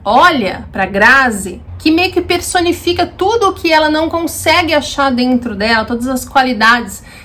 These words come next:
que ela não consegue achar dentro dela e gostaria de ter. E ela não vai virar pra Grazi e vai falar assim: "Ai, amiga, ó, você vai ficar bem de qualquer jeito com relacionamento ou não, espero que você seja feliz."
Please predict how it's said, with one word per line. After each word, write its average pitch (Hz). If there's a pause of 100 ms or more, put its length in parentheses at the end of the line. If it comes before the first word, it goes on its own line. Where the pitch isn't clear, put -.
que -
ela 240
não 247
consegue 262
achar 214
dentro 196
dela 220
e 220
gostaria 196
de 175
ter. 240 (340)
E 415
ela 508
não 392
vai 320
virar 233
pra 208
Grazi 226
e 233
vai 240
falar 254
assim: 240
"Ai, 226
amiga, 202
ó, 208 (340)
você -
vai 269
ficar 302
bem 302
de -
qualquer 311
jeito 294
com 294
relacionamento 285
ou 277
não, 247
espero 277
que -
você 302
seja 262
feliz." 233